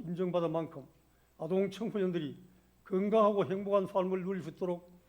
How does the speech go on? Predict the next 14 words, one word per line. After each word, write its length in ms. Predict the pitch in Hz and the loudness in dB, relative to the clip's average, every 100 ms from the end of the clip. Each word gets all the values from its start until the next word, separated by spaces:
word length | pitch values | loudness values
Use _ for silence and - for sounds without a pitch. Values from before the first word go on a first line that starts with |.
| _ _ | _ _
더욱 420 | 240 240 170 - - _ _ _ | 0 0 0 -12 -20 _ _ _
각별한 580 | - 196 226 185 175 175 | -8 -4 0 2 2 -2
사회적 460 | - 185 175 170 - | -6 -4 -4 -6 -8
책임과 540 | - 185 180 170 156 - - _ _ | -10 -6 -2 0 -2 -6 -20 _ _
의무를 360 | 185 190 233 214 | -6 -2 0 0
가지고 360 | 170 147 139 - _ _ _ _ | -2 -4 -8 -12 _ _ _ _
노력해야 420 | 196 180 147 160 | -6 -4 0 0
할 140 | 147 147 | -2 -4
것입니다. 380 | 147 143 135 139 _ _ _ _ _ | -10 -12 -14 -18 _ _ _ _ _
셋째, 420 | - 185 185 165 123 - _ _ _ | -6 -6 -2 -4 -6 -16 _ _ _
각 240 | - 185 - | -4 -4 -4
가정에서도 600 | 175 202 202 - 147 127 - _ _ _ | -2 0 0 -2 -8 -10 -20 _ _ _
충분한 520 | - 233 220 196 190 | -8 -4 2 4 4
대화와 440 | 160 175 175 143 | 2 0 0 -2